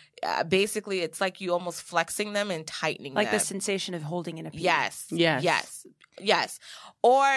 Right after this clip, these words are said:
Speaker 1: when you're fucking and you clench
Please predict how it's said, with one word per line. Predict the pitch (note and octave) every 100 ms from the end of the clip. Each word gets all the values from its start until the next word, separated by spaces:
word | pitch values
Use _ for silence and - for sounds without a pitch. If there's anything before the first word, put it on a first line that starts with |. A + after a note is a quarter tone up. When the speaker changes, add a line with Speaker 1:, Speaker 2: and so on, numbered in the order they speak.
| A3+ D#3+
Speaker 1:
when | A3+ A#3
you're | A3 G#3 F3 -
fucking | - A#3+ A3+ F#3 D3+ D3
and | - E3+ D#3 D3+
you | D#3 E3 D3+
clench | - A#3 E3+ - -